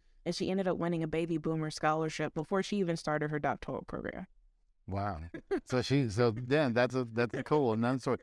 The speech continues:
Speaker 2: So I didn't even realize with, so a part of that, you actually help with the essay writing and everything. So it's not just you're pointing people, these, this is, you're not just providing a list of scholarships.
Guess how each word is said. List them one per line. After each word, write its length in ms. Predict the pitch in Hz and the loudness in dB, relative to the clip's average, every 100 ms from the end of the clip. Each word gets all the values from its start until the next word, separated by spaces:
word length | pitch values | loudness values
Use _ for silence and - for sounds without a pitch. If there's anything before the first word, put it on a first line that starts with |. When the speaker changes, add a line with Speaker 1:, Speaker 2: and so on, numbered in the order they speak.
| - | -6
Speaker 2:
So 120 | - 139 | 2 6
I 100 | 165 | 6
didn't 160 | 196 | 6
even 160 | 156 139 | 4 4
realize 380 | 143 143 131 120 | 4 4 2 0
with, 340 | 131 123 131 - | -4 0 0 -2
so 140 | 120 | 2
a 80 | 127 | 2
part 220 | 104 165 | 4 2
of 80 | 165 | 4
that, 180 | 131 113 | 0 2
you 80 | 139 | 2
actually 240 | 120 120 | 2 2
help 160 | 127 113 | 0 0
with 120 | 110 | 0
the 160 | 113 107 | 2 2
essay 300 | 110 - 113 | 0 0 0
writing 320 | 107 104 101 | 4 4 4
and 120 | 101 | 2
everything. 380 | 120 113 101 87 | 2 2 -2 0
So 100 | 98 | 0
it's 120 | 92 | 2
not 240 | 110 113 | 2 2
just 320 | 95 101 95 - _ _ - | 2 0 0 -6 _ _ 0
you're 160 | 107 | 0
pointing 440 | 90 - 120 107 101 | 0 0 2 2 2
people, 500 | 120 95 101 92 - _ _ _ _ _ - | 0 0 0 -2 -4 _ _ _ _ _ -2
these, 340 | 117 113 104 | 0 0 -2
this 240 | 113 107 104 | -2 -2 -2
is, 140 | 92 | -4
you're 120 | 95 120 | 0 2
not 140 | 113 | 2
just 260 | 113 101 - | 0 -2 -2
providing 460 | 110 101 107 101 | 2 4 4 4
a 80 | 98 | 0
list 400 | 95 107 98 - | 2 0 0 -2
of 100 | 90 | -4
scholarships. 760 | - 98 98 90 92 85 - | 0 0 0 0 -2 -2 -8